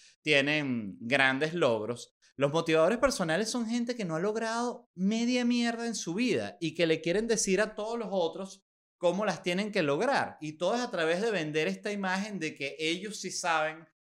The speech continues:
cómo es la vaina. Y aquí parte de lo que pasaba también que me pareció genial del documental, es que mostraba que a pesar de que la tipa había logrado unos inversionistas súper importantes y gente en el, en el,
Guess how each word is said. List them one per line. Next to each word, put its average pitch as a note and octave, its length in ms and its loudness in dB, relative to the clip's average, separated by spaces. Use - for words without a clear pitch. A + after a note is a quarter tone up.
cómo D3+ 300 -2
es D#3 60 -10
la C#3+ 120 -2
vaina. A2+ 480 -4
Y D3+ 100 0
aquí D#3 240 -2
parte G#3 340 0
de A3+ 60 4
lo D3+ 120 2
que C#3+ 100 0
pasaba C#3+ 320 2
también D#3 280 -2
que F3+ 80 -2
me E3 100 0
pareció B2+ 320 0
genial E3 320 0
del F3+ 140 0
documental, C3 720 0
es C3+ 140 -6
que G3 100 2
mostraba F3+ 540 4
que C3 580 2
a C3+ 120 -6
pesar C3+ 340 0
de F#3 80 0
que G3 100 -2
la C3 140 0
tipa C3+ 240 -2
había F3 180 0
logrado C3 880 2
unos C3+ 220 -4
inversionistas C3 840 -4
súper G3 440 0
importantes D3 800 -2
y C3 100 -8
gente C3 300 -2
en D#3 80 -6
el, A2 440 -6
en C3 160 0
el, G#2+ 720 -2